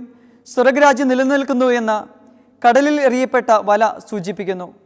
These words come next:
ആ വലയിൽ ഉൾപ്പെട്ട മത്സ്യങ്ങൾ പോലെ ക്രിസ്തുവിൻ്റെ ഭൗതിക ശരീരത്തിലും വ്യത്യസ്തരായ ദൈവജനമാണ് ഉള്ളത്.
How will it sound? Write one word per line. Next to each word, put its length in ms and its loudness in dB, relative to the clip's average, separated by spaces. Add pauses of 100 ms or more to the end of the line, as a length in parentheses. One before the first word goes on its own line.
(480)
ആ 140 6
വലയിൽ 340 0
ഉൾപ്പെട്ട 300 -2
മത്സ്യങ്ങൾ 480 0
പോലെ 340 0 (680)
ക്രിസ്തുവിൻ്റെ 460 -2
ഭൗതിക 360 2
ശരീരത്തിലും 680 -2 (920)
വ്യത്യസ്തരായ 640 2 (160)
ദൈവജനമാണ് 840 -2
ഉള്ളത്. 320 -6